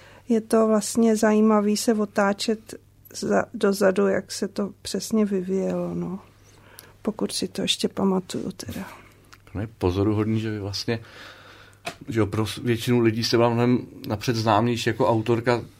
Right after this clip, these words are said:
Speaker 2: toho Čtyřlístku, který zároveň tak trochu byl, jakože v těch devadesátých letech se začal víc ten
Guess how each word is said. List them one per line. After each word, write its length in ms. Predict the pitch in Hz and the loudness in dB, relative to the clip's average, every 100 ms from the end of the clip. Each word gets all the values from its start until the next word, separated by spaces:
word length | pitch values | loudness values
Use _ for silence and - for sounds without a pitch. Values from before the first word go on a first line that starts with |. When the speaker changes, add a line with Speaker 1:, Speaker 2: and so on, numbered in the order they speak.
| - | -6
Speaker 2:
toho 200 | 117 123 | -2 -2
Čtyřlístku, 760 | - - 113 113 110 - 120 | 0 2 2 2 0 -2 -2
který 280 | 110 110 117 | 0 0 2
zároveň 440 | 104 101 107 110 107 | 4 4 4 2 2
tak 200 | 117 - | -2 -2
trochu 360 | 110 98 113 | -8 -4 0
byl, 400 | 110 117 113 110 - 78 | 4 6 6 2 -2 -8
jakože 360 | 95 98 101 104 | -8 -6 -6 -6
v 60 | - | 0
těch 160 | 120 | 2
devadesátých 640 | 110 104 107 123 107 113 107 | 6 6 6 4 2 2 0
letech 220 | 107 98 | -2 -4
se 100 | 113 | -4
začal 260 | 104 117 | -2 -2
víc 180 | 107 107 | -2 -2
ten 200 | - 120 | 0 -2